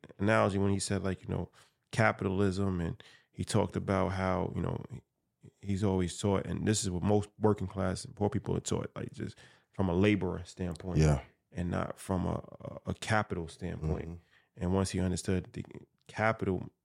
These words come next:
Speaker 1: making capital work is more beneficial than working,
Speaker 2: Yeah.
Speaker 1: that changed his life.
Speaker 2: Yeah.
Speaker 1: Really, he's like, you know, he made thirty-eight thousand dollars a year.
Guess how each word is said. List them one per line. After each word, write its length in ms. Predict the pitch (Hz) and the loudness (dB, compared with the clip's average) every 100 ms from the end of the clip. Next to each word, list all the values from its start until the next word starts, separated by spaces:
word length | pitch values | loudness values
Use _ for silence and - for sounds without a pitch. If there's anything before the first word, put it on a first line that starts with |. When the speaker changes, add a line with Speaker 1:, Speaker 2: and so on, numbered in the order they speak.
| - | -2
Speaker 1:
making 300 | 107 104 92 | 0 0 -2
capital 500 | - 127 123 101 90 | 4 4 4 0 -4
work 400 | 90 95 92 - - | 0 0 0 -6 -12
is 120 | 90 | -4
more 240 | 101 98 92 | 0 2 2
beneficial 540 | 95 90 - 107 95 | 2 0 0 -2 -2
than 220 | 92 87 - _ _ _ _ _ _ - | -2 -4 -8 _ _ _ _ _ _ 2
working, 480 | 117 135 - 82 98 - | 4 4 -2 -12 -10 2
Speaker 2:
Yeah. 380 | 80 80 80 78 - _ _ _ - | 6 8 6 4 -4 _ _ _ -4
Speaker 1:
that 140 | 98 | -4
changed 340 | - 113 98 85 | 0 2 0 -2
his 100 | 98 | -2
life. 400 | 113 98 - - - | 0 0 -6 -12 -2
Speaker 2:
Yeah. 260 | 67 69 69 - - | 0 0 -2 -10 -4
Speaker 1:
Really, 260 | 104 98 | 0 0
he's 140 | 92 87 | -2 -2
like, 100 | 87 | -2
you 60 | |
know, 120 | 90 90 | 0 0
he 100 | 90 | 0
made 260 | 92 87 | 0 0
thirty-eight 400 | - 92 95 92 | 0 0 2 0
thousand 280 | 98 92 92 | 0 0 -2
dollars 240 | 98 95 | -2 -2
a 60 | 92 | -4
year. 300 | 92 110 | -2 -2